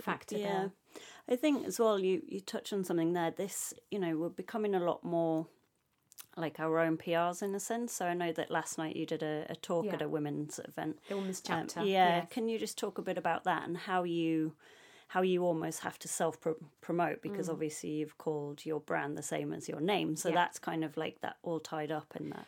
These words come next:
Speaker 2: too.
Speaker 1: Yeah, well, th-, there was a reason why I called my brand, uh, my, used my name for the name of my brand. Um, and that was another discussion, you know, do I do this? 'Cause
Speaker 2: You
Speaker 1: it's a
Speaker 2: all,
Speaker 1: compli-,
Speaker 2: yeah.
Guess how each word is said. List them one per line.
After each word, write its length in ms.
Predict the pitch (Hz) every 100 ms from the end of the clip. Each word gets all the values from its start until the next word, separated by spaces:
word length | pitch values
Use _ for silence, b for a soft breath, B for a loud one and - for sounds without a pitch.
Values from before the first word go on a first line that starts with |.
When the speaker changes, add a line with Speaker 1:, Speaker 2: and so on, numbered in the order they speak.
| -
Speaker 2:
too. 140 | -
Speaker 1:
Yeah, 220 | 226 214 208
well, 120 | 285
th-, 160 | 302 247
there 120 | 330
was 160 | 349 339
a 60 | 269
reason 360 | 302 311 285
why 100 | 240
I 20 | 208
called 300 | - 214 190
my 120 | 185
brand, 440 | - 180 170 170 - - - _ _ - _ _ -
uh, 60 | 160 -
my, 340 | 185 185 185 - _ - - -
used 260 | 202 185 160 - _ - _ _ _ -
my 240 | 196 196 190
name 280 | 185 175 175
for 420 | - 175 170 160 -
the 80 | 180
name 220 | 175 175
of 140 | 165
my 80 | 165
brand. 540 | 160 185 180 160 160 -
Um, 320 | 180 175 175 - b b b -
and 160 | 233
that 140 | 247 226
was 120 | 220
another 240 | 214 202
discussion, 640 | 190 185 - 185 - 170 165
you 80 |
know, 120 | 165 170
do 200 | 202 196
I 140 | 190
do 160 | 190 180
this? 140 | 180
'Cause 60 | 190
Speaker 2:
You 120 | 160
Speaker 1:
it's 100 | 160
a 20 |
Speaker 2:
all, 80 | 160
Speaker 1:
compli-, 140 | 208 180
Speaker 2:
yeah. 280 | 156 156